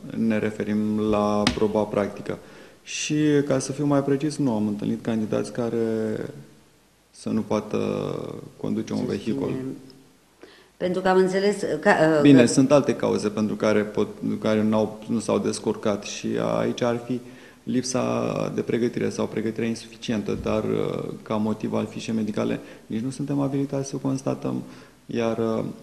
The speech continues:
Speaker 1: o eventuală reevaluare din punct de vedere medical, medico-legal, uh, din punct de vedere medical nu poate realiza decât, uh, serviciul medico-legal. De fapt, este prevăzut și în, uh, legislație că orice aviz medical poate fi contestat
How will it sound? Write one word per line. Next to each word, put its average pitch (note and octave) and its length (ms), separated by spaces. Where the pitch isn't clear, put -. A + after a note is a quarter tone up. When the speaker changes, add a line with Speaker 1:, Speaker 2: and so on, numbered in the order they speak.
Speaker 1:
o A#2 80
eventuală A2+ 1080
reevaluare A#2 600
din A2 120
punct A2 160
de A2 140
vedere A2+ 180
medical, A2 480
medico-legal, A2+ 680
uh, A2 100
din A2 100
punct A2+ 200
de A#2 60
vedere A2+ 300
medical A2 460
nu A#2 200
poate A2+ 340
realiza G#2+ 480
decât, G#2+ 440
uh, A2 80
serviciul G#2 400
medico-legal. G2+ 680
De - 120
fapt, B2+ 280
este B2+ 220
prevăzut A#2 520
și - 240
în, A#2 280
uh, G#2+ 580
legislație B2+ 840
că C#3 120
orice B2+ 400
aviz A#2+ 320
medical A2 500
poate A2+ 320
fi A2 200
contestat G#2+ 720